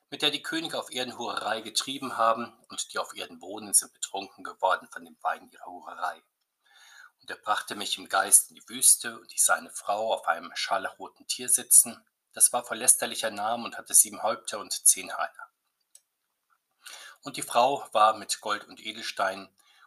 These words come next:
und Perlen geschmückt und hatte einen goldenen Becher in der Hand, voll von Gräuel und Unreinheit ihrer Hurerei.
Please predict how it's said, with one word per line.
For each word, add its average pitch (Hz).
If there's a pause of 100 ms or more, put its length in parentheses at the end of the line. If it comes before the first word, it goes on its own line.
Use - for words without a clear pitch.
und -
Perlen 123 (320)
geschmückt -
und 90
hatte 98
einen 85
goldenen 87
Becher 104
in 87
der 87
Hand, 85 (800)
voll 123
von 104
Gräuel 101
und 87
Unreinheit 92
ihrer 85
Hurerei. -